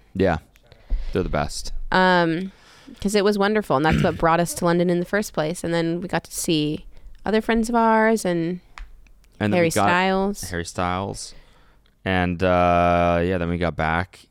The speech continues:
Speaker 1: And next day I got LASIK, right? Or two
Speaker 2: Uh,
Speaker 1: days
Speaker 2: two
Speaker 1: later.
Speaker 2: days later.
Speaker 1: Yeah, so thank God I don't have to wear fucking glasses anymore.
Speaker 2: It's crazy.
Speaker 1: I hate it.
Speaker 2: It's so crazy. I was thinking, like, last night when you were, like, laying in bed and I came in,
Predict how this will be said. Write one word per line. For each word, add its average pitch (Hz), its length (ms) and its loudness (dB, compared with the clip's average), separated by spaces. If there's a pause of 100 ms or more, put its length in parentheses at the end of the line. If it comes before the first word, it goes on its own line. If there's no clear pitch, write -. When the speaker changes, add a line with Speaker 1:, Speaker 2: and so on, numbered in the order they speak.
Speaker 1:
And 82 640 -6 (100)
next 85 520 -6
day 85 240 -2
I 90 100 0
got 82 240 -4
LASIK, 82 460 -8
right? 80 240 -8 (260)
Or - 60 -4
two 185 60 -2
Speaker 2:
Uh, 185 100 4
Speaker 1:
days 190 160 2
Speaker 2:
two 220 80 -2
Speaker 1:
later. 190 140 0
Speaker 2:
days 180 100 -6
later. 175 340 -6 (1400)
Speaker 1:
Yeah, 95 200 2
so 98 160 0
thank 110 260 -2
God 107 240 0
I 101 40 -2
don't 98 80 -4
have 95 100 -6
to 95 80 -4
wear 90 100 -2
fucking 92 240 -6
glasses 85 420 -4
anymore. 78 420 -6 (260)
Speaker 2:
It's 277 180 -6
crazy. 226 500 -2
Speaker 1:
I - 40 -8
hate 101 200 -2
it. - 360 -10
Speaker 2:
It's 226 140 -2
so 359 120 2
crazy. 294 400 0
I 214 180 0
was 320 200 -6
thinking, 214 400 -2
like, 160 320 -2
last 196 400 0
night 190 300 0
when 190 120 -2
you 180 140 0
were, 175 160 2
like, 160 320 -2
laying 170 300 -2
in 170 100 -2
bed 160 260 0
and 170 60 -2
I 160 120 -2
came 170 320 -4
in, 160 280 -2